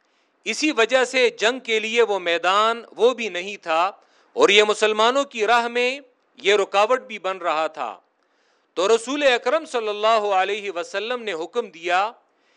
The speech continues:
کہ قلعے کے ارد گرد جو یہ کھجور کے درخت ہیں انہیں کاٹ دو اور ان میں آگ لگا دو، تاکہ یہ لوگ یہ مجبور ہو کر اپنے باغات کو بچانے کے لیے یہ اپنے قلعوں سے نکل آئیں،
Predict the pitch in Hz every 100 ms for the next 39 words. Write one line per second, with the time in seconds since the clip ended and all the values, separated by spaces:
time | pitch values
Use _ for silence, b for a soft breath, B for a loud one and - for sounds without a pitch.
0 | _ _ - 180 - 240 294 294 240 214
1 | 285 240 - 285 277 226 214 - 185 226
2 | 269 - 208 - 254 254 214 226 208 202
3 | 180 180 208 226 208 220 247 269 _ -
4 | 170 214 226 214 165 208 185 175 160 160
5 | 151 127 98 _ _ _ _ _ _ _
6 | _ _ _ 165 202 233 226 277 269 262
7 | 285 240 240 220 226 208 311 339 214 233
8 | 233 220 226 220 170 175 175 226 247 -
9 | 185 180 185 190 220 220 208 208 214 226
10 | 247 269 _ _ - 185 214 214 202 -
11 | 190 226 214 208 185 - 214 214 233